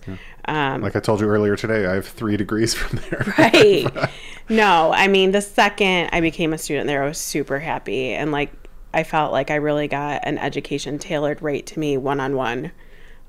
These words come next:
Speaker 2: um, which was so awesome and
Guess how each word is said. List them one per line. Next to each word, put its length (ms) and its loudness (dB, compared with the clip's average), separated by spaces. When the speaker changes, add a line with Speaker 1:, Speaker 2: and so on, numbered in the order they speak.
Speaker 2:
um, 480 -4
which 160 -4
was 160 -4
so 200 2
awesome 580 -4
and 380 -4